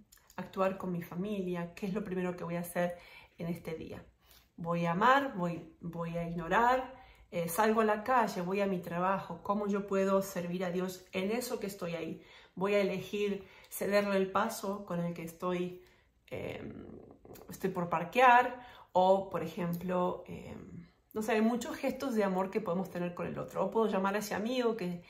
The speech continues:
que estaba triste, o puedo hacer el tiempo para, eh, a alguien que está desanimado hablarle de Dios.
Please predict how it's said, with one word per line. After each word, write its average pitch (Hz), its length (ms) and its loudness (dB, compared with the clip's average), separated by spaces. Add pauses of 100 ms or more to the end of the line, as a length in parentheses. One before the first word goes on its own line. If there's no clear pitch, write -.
(240)
que - 80 -12
estaba 180 340 0
triste, 202 720 -4 (240)
o 175 100 -10
puedo 220 160 4
hacer 226 240 2
el 214 160 0
tiempo 240 680 0 (580)
para, 214 500 6
eh, 170 480 -2
a 180 180 4
alguien 214 380 2
que 202 80 -4
está 185 220 -2
desanimado 196 680 0
hablarle 180 520 2
de 170 100 0
Dios. 208 560 0